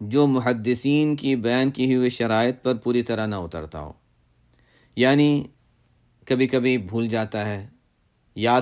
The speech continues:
پوری طرح نہیں رہتا، یا کبھی ایسا ہوتا ہے کہ اس کی عملی حالت کوئی بہت اچھی نہیں ہے،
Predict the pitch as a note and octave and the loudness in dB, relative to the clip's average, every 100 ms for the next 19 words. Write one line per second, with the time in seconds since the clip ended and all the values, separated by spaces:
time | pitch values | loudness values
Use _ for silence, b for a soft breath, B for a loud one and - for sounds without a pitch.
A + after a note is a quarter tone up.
0 | - B2 A#2+ B2 A#2 A2+ A#2 A2 G#2+ G#2+ | 2 0 2 2 0 0 0 0 -2 -6
1 | G#2 A2 _ _ _ _ _ _ _ _ | -8 -12 _ _ _ _ _ _ _ _
2 | _ _ A2+ B2+ C3 C3 B2+ B2+ - _ | _ _ 0 4 6 6 2 -2 -12 _
3 | _ - C3 C3+ B2+ B2+ C3 B2+ B2 B2+ | _ -2 2 4 2 2 2 2 0 0
4 | B2+ B2 A#2+ A#2 A#2+ A#2+ A2+ - _ - | 0 0 -2 -2 -4 -2 -2 -6 _ -6
5 | A#2 C3 B2+ B2 B2 B2 - A#2 G#2+ B2 | 0 0 0 0 0 0 -2 -4 -2 -2
6 | A2 - B2 A2+ A2+ G#2+ G#2 | -4 -4 -2 -2 -2 -4 -6